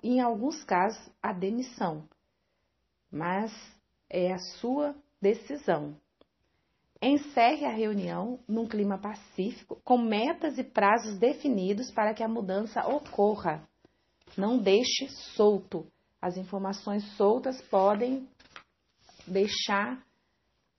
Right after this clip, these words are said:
o profissional sem a necessidade de fazer mudanças. Uma pintora francesa chamada Eugène Delacroix,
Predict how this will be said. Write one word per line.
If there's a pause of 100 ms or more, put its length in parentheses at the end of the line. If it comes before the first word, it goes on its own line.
(140)
o
profissional
sem
a
necessidade
de
fazer
mudanças. (1500)
Uma
pintora
francesa (480)
chamada
Eugène
Delacroix,